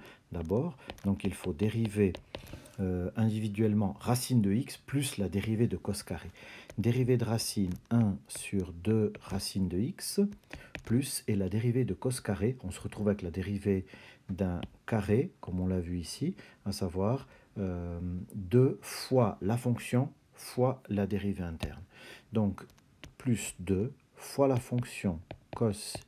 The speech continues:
x fois la dérivée interne, c'est-à-dire la dérivée de cosinus, donc moins sinus x. D'où le résultat, on va laisser le tout sur le même dénominateur,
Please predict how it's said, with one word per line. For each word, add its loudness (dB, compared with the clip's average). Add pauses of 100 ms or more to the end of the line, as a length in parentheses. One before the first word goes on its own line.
(140)
x -2 (420)
fois 2
la 6
dérivée 2
interne, 2 (260)
c'est-à-dire -2
la -2
dérivée 2
de -4
cosinus, -2 (480)
donc 0 (160)
moins 4 (840)
sinus 0
x. -12 (280)
D'où 2
le 4
résultat, 2 (400)
on 0
va 0
laisser 0
le 0
tout -4
sur -4
le -4
même -2
dénominateur, -4